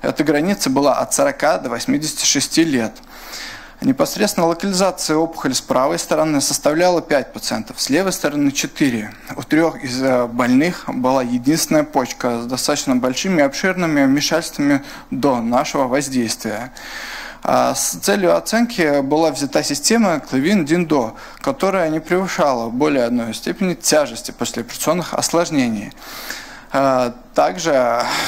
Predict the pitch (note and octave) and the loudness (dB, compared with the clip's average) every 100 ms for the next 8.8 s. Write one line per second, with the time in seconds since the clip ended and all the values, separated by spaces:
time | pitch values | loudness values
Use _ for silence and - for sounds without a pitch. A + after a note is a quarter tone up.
0 | - D#3+ - - - - D#3 C#3 A2 - | -2 0 0 2 0 2 0 0 0 -2
1 | - D3+ B2+ - - D3+ D3+ A#2+ D3+ D#3 | 2 0 0 -2 -2 0 0 0 0 2
2 | C3+ A#2+ - D3 C#3+ D#3 D3+ C#3+ - D3 | 0 0 0 -2 0 0 0 -2 2 4
3 | C#3 - F#3+ - C3+ B2+ C3+ C#3 D3+ D3+ | 4 2 -2 2 4 6 6 4 2 -2
4 | C3+ C#3 C3+ C3+ C3 C3+ C#3 - C#3 C3+ | 0 2 4 2 0 0 -2 0 4 4
5 | - C#3 - C3 B2+ F#3 F3+ - D3 D3+ | 4 0 0 -2 2 2 2 2 0 2
6 | E3+ D#3+ C3+ - F3 E3+ D3 D3 D3 - | -2 0 -2 0 -2 -2 0 0 0 0
7 | F3 D3+ D3+ - D3+ C3+ A#2 A2+ A2 B2 | 2 4 2 2 2 0 0 -4 -4 -2
8 | - G3 - C#3+ C3+ C3 C#3 D#3+ | 0 0 -2 -4 -2 0 0 -2